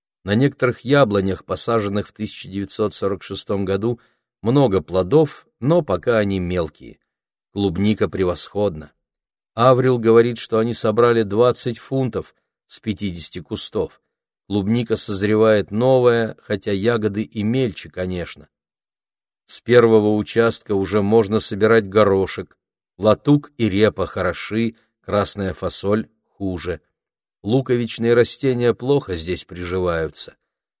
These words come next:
Подрастают две партии кур: пять десятинедельных и десять шестинедельных. Род-Айленды и Легорны хороших размеров.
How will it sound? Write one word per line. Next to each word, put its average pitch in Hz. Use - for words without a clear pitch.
Подрастают 120
две 120
партии 127
кур: 110
пять 110
десятинедельных 104
и 104
десять 110
шестинедельных. 92
Род-Айленды 113
и 113
Легорны 107
хороших 98
размеров. 92